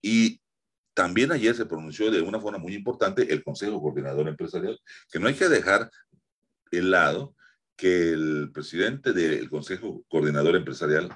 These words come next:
Manuel Cervantes, creo, es una persona que se lleva con el presidente López Obrador.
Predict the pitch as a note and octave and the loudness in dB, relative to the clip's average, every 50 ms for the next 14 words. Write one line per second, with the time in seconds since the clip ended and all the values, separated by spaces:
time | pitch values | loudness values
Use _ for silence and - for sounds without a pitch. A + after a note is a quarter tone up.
0 | _ _ - - C2 C#2 D2+ F2 F2+ - D#2 D2 D2 D2 D#2 - - D2 - - | _ _ -12 -10 -8 -8 -8 -8 -8 -8 -8 -6 -4 -6 -6 -6 -10 -16 -18 -16
1 | - C#2+ D2 - _ _ _ _ _ _ _ _ _ _ _ _ _ _ _ _ | -16 -16 -16 -16 _ _ _ _ _ _ _ _ _ _ _ _ _ _ _ _
2 | _ _ - F2 G#2+ A2+ - - A#2+ B2 B2+ B2 F#2+ F2 D#2 - F#2 E2+ F2 A2 | _ _ 0 0 0 0 0 0 0 0 0 2 0 0 0 0 -2 -2 0 0
3 | B2 B2 - - - - - - A2+ B2 C3+ - F2+ D#2+ D2+ - - - - - | -2 -2 -4 -10 -12 -12 -4 0 2 4 4 4 2 0 -2 -4 -4 -6 -8 -8
4 | D#2+ D#2 D#2 D2+ D2 D2+ C#2+ D2 C#2 C2+ B1+ B1+ B1+ - - | -8 -6 -4 -4 -4 -4 -6 -8 -10 -10 -10 -10 -10 -14 -16